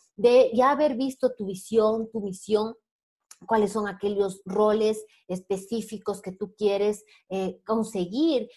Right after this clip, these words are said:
esas metas que te has planteado a mediano y a largo plazo. Ay, perdón que me esté entrando una pestaña, creo, al ojo. <laughs> Pero bueno, esto es importante, esta armonía, esto es vital, ¿sí? Em,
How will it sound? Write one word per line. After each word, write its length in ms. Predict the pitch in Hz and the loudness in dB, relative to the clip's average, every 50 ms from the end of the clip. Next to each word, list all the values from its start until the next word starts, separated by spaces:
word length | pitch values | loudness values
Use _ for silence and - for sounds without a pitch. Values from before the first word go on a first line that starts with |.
| _ _ | _ _
esas 280 | _ - 233 214 180 185 | _ -6 -6 -6 -4 -4
metas 540 | 214 226 262 349 403 415 403 - 196 185 - | -2 0 2 2 2 2 2 -2 -2 -2 -2
que 100 | 190 185 | -8 -8
te 100 | 185 180 | -6 -8
has 100 | 180 - | -8 -6
planteado 640 | _ 190 180 175 180 _ 220 208 202 202 214 208 - | _ -8 -8 -8 -8 _ -4 -2 -2 0 -2 -2 -2
a 80 | 196 196 | -2 -4
mediano 480 | 190 190 180 185 208 202 208 214 220 202 | -4 -4 -4 -2 0 0 0 0 -2 -2
y 80 | 185 | 0
a 40 | 175 | 2
largo 360 | 175 180 185 196 190 185 185 | 2 0 0 -2 -4 -6 -4
plazo. 420 | 180 170 165 165 - - 196 - - | -2 -2 -2 -2 -4 -8 -8 -8 -8
Ay, 100 | - 165 - | -10 -12 -12
perdón 300 | 165 151 147 156 165 170 | -16 -14 -14 -14 -14 -14
que 80 | - 170 | -16 -16
me 80 | 151 | -16
esté 200 | 151 _ _ 160 | -18 _ _ -14
entrando 420 | 156 151 _ 160 151 160 165 175 - | -14 -12 _ -16 -12 -10 -10 -10 -10
una 280 | - 160 156 143 131 _ _ _ _ _ _ _ _ _ _ _ _ | -10 -16 -18 -18 -20 _ _ _ _ _ _ _ _ _ _ _ _
pestaña, 560 | - 190 185 190 - - 175 175 170 170 165 - | -8 -8 -8 -6 -4 -4 -4 -4 -4 -6 -8 -4
creo, 140 | 185 180 | -4 -4
al 100 | 170 170 | -2 -2
ojo. 300 | 170 175 185 190 214 - 185 180 - _ _ _ - - | -4 -6 -6 -8 -8 -10 -10 -14 -16 _ _ _ -6 -4
<laughs> 800 | - - 359 349 330 320 320 311 294 285 277 247 220 214 - _ _ _ _ _ | -4 -4 -4 -6 -8 -8 -8 -10 -10 -12 -12 -16 -18 -20 -20 _ _ _ _ _
Pero 140 | 285 302 311 | 4 6 6
bueno, 260 | 320 320 294 233 175 - - _ _ _ _ _ _ | 6 4 2 2 0 -4 -10 _ _ _ _ _ _
esto 240 | 285 320 330 - 359 | 4 4 4 2 0
es 100 | 339 370 | 2 4
importante, 640 | 349 285 - 220 185 - - 147 - - - - _ | 2 4 4 0 0 0 -6 -8 -8 -10 -18 -2 _
esta 240 | - 156 - 320 | 0 0 2 0
armonía, 500 | 302 294 262 240 226 233 254 254 262 262 | 0 0 0 0 -2 -2 0 0 0 0
esto 160 | 247 254 269 285 | -2 -2 -6 -10
es 280 | - - - 190 - _ | -10 -12 -16 -20 -18 _
vital, 640 | 233 220 277 247 - - 247 233 214 175 - - - _ _ _ _ _ _ | -8 -6 -6 -6 -2 -2 -2 0 0 -2 -4 -8 -12 _ _ _ _ _ _
¿sí? 300 | - 220 254 277 - - - | -4 -4 -2 -2 -4 -4 -2
Em, 600 | 214 214 196 196 190 185 180 180 160 - - | -2 0 0 0 -2 -2 -4 -4 -6 -8 -12